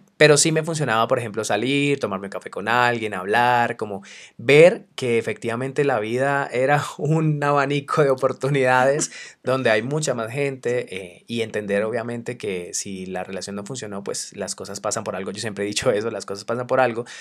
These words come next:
Speaker 1: Suena frase de abuelita, pero es cierto. Y
Speaker 2: Pero eso suena que es una tusa en tu estado ya de madurez.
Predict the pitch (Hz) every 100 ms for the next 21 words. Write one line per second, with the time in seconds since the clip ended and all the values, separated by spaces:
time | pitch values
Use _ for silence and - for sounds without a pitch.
0 | - - 110 110 113 113 127 123 131 135
1 | 123 123 104 98 101 120 - 151 - -
2 | - _ 110 107 104 101 311 294 285 269
3 | 277 - - 294 294 302 311 311 311 311
4 | 339 277 254 240 247 240 392 294 339 -
5 | _ 269 269 262 254 262 233 226 226 214
6 | 247 254 269 285 277 208 214 - - -